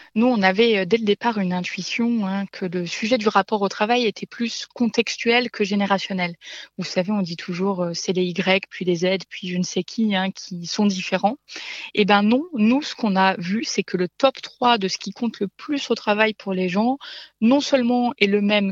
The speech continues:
quelles que soient les générations, mais en plus, on en revient à des basico-basiques, hein, puisque le premier critère, celui qui est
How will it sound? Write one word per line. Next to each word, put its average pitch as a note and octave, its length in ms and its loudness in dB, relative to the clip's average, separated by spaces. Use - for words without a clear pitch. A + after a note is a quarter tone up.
quelles C#4 160 0
que A#3 100 -4
soient A3+ 180 -2
les G#3 80 2
générations, F3+ 640 -2
mais A#3+ 220 4
en G3+ 140 0
plus, - 320 -8
on F#3+ 100 0
en F#3 60 0
revient F#3+ 200 0
à G#3+ 60 0
des F3+ 100 0
basico-basiques, F#3+ 960 -2
hein, F#3+ 160 -6
puisque - 320 -6
le F#3+ 140 2
premier C4+ 480 4
critère, A3 480 -2
celui F#3+ 240 -4
qui - 180 -6
est F#3+ 100 0